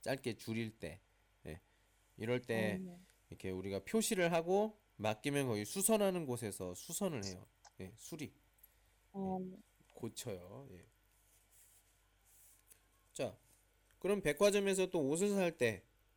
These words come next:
Speaker 1: 뭐가 좀 특별해요?
Speaker 2: 음, 음, 제가 키가 너무 크니까,
Speaker 1: 음.
Speaker 2: 어, 삼 층에, 삼 층에, 삼 층에서 사는 사람이 좀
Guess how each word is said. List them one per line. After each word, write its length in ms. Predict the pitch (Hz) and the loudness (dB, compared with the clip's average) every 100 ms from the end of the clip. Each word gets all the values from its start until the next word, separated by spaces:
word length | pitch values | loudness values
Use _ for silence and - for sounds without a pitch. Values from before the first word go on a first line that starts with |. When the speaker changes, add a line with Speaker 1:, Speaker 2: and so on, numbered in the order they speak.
| _ _ _ _ - | _ _ _ _ -8
Speaker 1:
뭐가 500 | 123 123 151 156 143 | 0 2 6 6 4
좀 180 | 117 | -2
특별해요? 500 | - - 147 107 95 - _ _ _ _ _ _ _ _ _ _ _ _ _ _ _ _ _ _ _ _ _ _ _ _ _ _ _ _ _ 214 | -8 -2 0 0 -2 -8 _ _ _ _ _ _ _ _ _ _ _ _ _ _ _ _ _ _ _ _ _ _ _ _ _ _ _ _ _ -4
Speaker 2:
음, 540 | 214 208 202 202 196 - _ _ _ _ _ _ _ - | -2 0 -2 -6 -12 -20 _ _ _ _ _ _ _ -6
음, 180 | 208 208 | -2 -2
제가 640 | - 208 214 220 214 214 - | -2 -2 0 2 2 0 -4
키가 220 | 262 262 247 | -2 2 2
너무 280 | 185 202 214 - | 0 -4 -10 -12
크니까, 600 | 240 226 - 175 170 175 - - | -12 -10 -8 -6 -6 -8 -14 -14
Speaker 1:
음. 160 | 87 69 _ _ _ _ - | -14 -16 _ _ _ _ -18
Speaker 2:
어, 340 | 175 170 170 165 | -16 -16 -14 -14
삼 200 | - 269 | 2 4
층에, 640 | 269 262 247 226 214 202 185 - _ _ - | 4 0 4 4 6 0 -2 -14 _ _ 4
삼 160 | 269 | 6
층에, 200 | - 254 233 220 214 - _ _ | 4 0 2 2 0 -6 _ _
삼 100 | 277 | 4
층에서 680 | - 254 202 - 220 220 220 | 8 8 6 6 8 6 4
사는 460 | - 262 262 262 254 | -2 -2 -2 -2 -4
사람이 640 | 247 233 226 220 190 185 170 _ _ _ _ _ - | -2 0 0 -2 -10 -14 -18 _ _ _ _ _ 2
좀 400 | 233 226 226 | 4 4 2